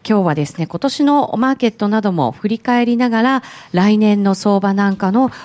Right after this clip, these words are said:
お話もたっぷり伺って、相場戦略練っていきたいと思います。それでは、ザ・マネー・多田里スペシャル進めていきましょう。この番組は、エイチスクエア、イーワラント証券の提供でお送りします。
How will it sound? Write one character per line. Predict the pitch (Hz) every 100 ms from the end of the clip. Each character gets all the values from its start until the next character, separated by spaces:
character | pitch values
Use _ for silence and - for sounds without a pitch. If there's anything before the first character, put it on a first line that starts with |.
| -
お |
話 | 170 170 156 -
も | 151 139 -
た |
っ | 143 -
ぷ | 202
り | 262
伺 | 147 156 147
っ | 143
て、 | - 160 - -
相 | - 165
場 | 156
戦 | 170 151
略 | 143 139 185 -
練 | 156
っ |
て | 143 147
い | 139
き |
た | - 208
い |
と | 190
思 | 147 135
い | 127
ま | 170
す。 | - - - -
そ | -
れ | 392
で | 440
は、 | 277 180
ザ・ | 156 208 180
マ | 160 254
ネ | 240 131 -
ー・ |
多 | 160
田 | 285
里 | 294 285 269
ス | 247 -
ペ | 262
シ | 254
ャ |
ル | 330
進 | 339 -
め | 208
て | 190 185
い |
き | 175
ま | 180 175
し | 214
ょ | 180 135
う。 | - - _
こ | 214
の | 208
番 | 196 196
組 | 190 190
は、 | 208 - - _
エ | 254
イ | 339
チ | 339
ス | 302 -
ク | 277
エ | 220
ア、 | 165 131 - - -
イ | 277
ー | 349
ワ |
ラ | 339
ン | 339
ト | 339
証 | 320 330
券 | 294 254
の | 233
提 | 214 277
供 | 277 269
で | 269 320 -
お | 175
送 | 165
り | 160
し | 147 147
ま | 135 165
す。 | -